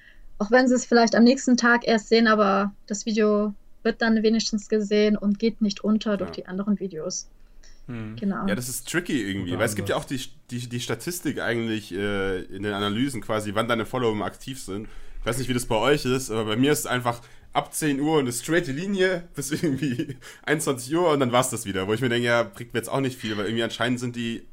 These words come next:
Speaker 2: durchgehend dann
Speaker 1: Ja,
Speaker 2: on, ich weiß nicht.
Speaker 1: aber da,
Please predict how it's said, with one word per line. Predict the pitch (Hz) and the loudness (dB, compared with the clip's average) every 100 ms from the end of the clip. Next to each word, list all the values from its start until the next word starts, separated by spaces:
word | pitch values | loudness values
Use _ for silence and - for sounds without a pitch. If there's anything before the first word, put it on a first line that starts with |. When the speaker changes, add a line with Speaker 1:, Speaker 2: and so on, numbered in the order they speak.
| - | -4
Speaker 2:
durchgehend | 123 117 110 104 95 | -4 -2 -2 -2 -2
dann | 87 82 85 92 _ _ _ _ | -4 -4 -8 -14 _ _ _ _
Speaker 1:
Ja, | - 240 233 233 | -2 2 2 2
Speaker 2:
on, | 160 | -2
ich | - 92 | -6 -6
weiß | - | -6
nicht. | 92 220 | -2 0
Speaker 1:
aber | 240 | 4
da, | 262 277 | 6 6